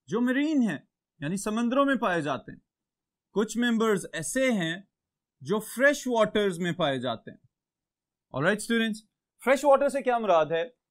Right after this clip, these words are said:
कि दरियाओं के और नहरों के और नदी नालों के अंदर जो कुछ इनके मेंबर्स पाए जा सकते हैं। तो ये इनके हैबिटेट्स हैं। इसका मतलब ये है कि it is a diverse group। इसके मुख्तलिफ इकसाम के मेंबर्स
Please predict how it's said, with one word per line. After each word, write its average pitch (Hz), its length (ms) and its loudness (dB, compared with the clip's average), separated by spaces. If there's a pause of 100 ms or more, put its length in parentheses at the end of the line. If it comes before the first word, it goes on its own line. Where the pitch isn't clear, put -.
(120)
कि 190 80 0
दरियाओं 175 500 2
के 165 300 -2
और 156 260 2
नहरों 180 400 -4
के 165 160 -2
और 156 240 0
नदी 180 300 -2
नालों 135 300 -2
के 151 100 -6
अंदर 156 420 -2 (260)
जो 170 100 0
कुछ 175 380 -2
इनके 160 300 -4
मेंबर्स 151 420 -4
पाए 143 280 0
जा 123 180 -2
सकते - 320 -14
हैं। - 80 -20 (480)
तो 180 60 0
ये 247 440 2
इनके 233 260 4
हैबिटेट्स 208 500 4
हैं। 139 80 -10
इसका 240 160 -2
मतलब 247 300 2
ये 240 120 4
है 247 60 6
कि 247 140 2
it 202 60 -2
is 208 220 2
a 233 60 2
diverse 160 760 4
group। 143 140 -2 (520)
इसके 233 340 0
मुख्तलिफ 190 800 0
इकसाम 190 420 -2
के 165 120 -4
मेंबर्स 147 460 -2